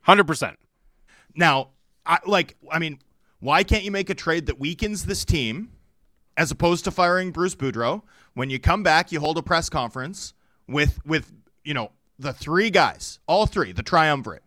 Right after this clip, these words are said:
Speaker 2: Allvin, Rutherford, Boudreau. We're all frustrated.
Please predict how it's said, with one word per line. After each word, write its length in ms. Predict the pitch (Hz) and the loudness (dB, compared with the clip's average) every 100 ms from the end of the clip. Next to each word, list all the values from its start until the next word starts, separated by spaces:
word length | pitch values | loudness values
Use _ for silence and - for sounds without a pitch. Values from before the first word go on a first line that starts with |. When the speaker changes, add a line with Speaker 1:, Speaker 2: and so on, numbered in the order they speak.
| - | 2
Speaker 2:
Allvin, 600 | 160 160 180 175 170 190 | 2 2 0 -2 -8 -6
Rutherford, 640 | 131 147 151 147 147 139 135 _ | 0 0 0 -2 -2 -2 -8 _
Boudreau. 340 | 151 104 80 - _ _ _ _ | -2 -2 -6 -10 _ _ _ _
We're 200 | 120 143 | -2 4
all 140 | 151 | 4
frustrated. 800 | 196 175 143 - 135 113 120 180 | 4 2 0 0 -4 -2 -4 -8